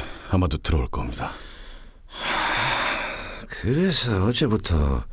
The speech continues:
Speaker 2: 그 공수부대 말이 나온 건가?
Speaker 1: 만일 공수가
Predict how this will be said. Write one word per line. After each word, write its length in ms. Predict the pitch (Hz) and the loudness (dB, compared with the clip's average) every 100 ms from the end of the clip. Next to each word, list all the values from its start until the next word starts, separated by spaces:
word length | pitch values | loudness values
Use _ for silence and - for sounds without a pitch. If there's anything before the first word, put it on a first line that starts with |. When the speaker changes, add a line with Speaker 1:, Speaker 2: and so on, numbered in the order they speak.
| - - - - - | -12 -14 -16 -16 -2
Speaker 2:
그 120 | - | -2
공수부대 840 | - - 64 65 - - 208 190 | 0 -2 0 2 2 0 2 4
말이 320 | 156 92 95 80 | 4 4 4 4
나온 400 | 71 57 67 90 | 4 4 4 4
건가? 880 | 117 64 64 57 64 110 135 - - - - - - - - - - - - - - - - - - | 2 0 -2 0 2 0 -2 -8 -16 -12 -10 -10 -10 -12 -14 -14 -16 -18 -18 -18 -18 -20 -20 -8 2
Speaker 1:
만일 360 | 104 98 101 | 4 6 4
공수가 540 | 87 101 98 - 104 | 2 2 2 2 2